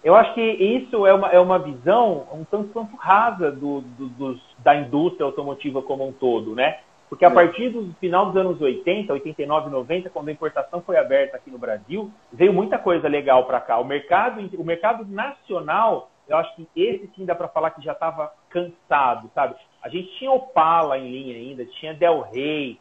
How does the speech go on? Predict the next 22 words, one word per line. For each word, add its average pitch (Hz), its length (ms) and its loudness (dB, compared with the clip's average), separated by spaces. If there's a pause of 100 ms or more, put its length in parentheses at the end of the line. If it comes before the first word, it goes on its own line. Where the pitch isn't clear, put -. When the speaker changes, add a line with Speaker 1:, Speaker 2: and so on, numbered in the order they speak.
(120)
Speaker 1:
sabe? 139 300 0 (220)
Então, 170 260 -2
assim, 175 400 -10 (100)
mas 151 240 -2
veio 196 200 0
muita 226 280 -4
coisa 214 300 -4
legal, 139 420 0
né, 139 140 -2
Augusto? 120 300 -6
Então, 180 160 -8
acho 190 160 -10
que 220 60 -6
a, 190 140 -2
Speaker 2:
É. 139 100 2 (140)
Speaker 1:
o 151 40 -10
negócio 151 400 -6
é 208 100 -4
realmente 190 460 -6
abrir 160 240 -4
a 170 80 0
mente 185 500 -10